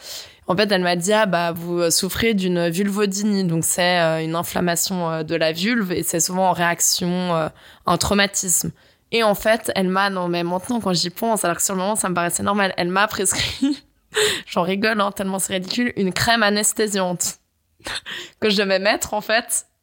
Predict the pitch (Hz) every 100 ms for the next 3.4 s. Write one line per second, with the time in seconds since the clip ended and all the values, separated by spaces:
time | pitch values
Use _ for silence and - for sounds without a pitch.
0 | _ - 240 240 247 202 196 202 214 -
1 | 220 285 - - - 302 - - 508 381
2 | 381 392 403 - 294 302 254 285 - 349
3 | 302 311 427 370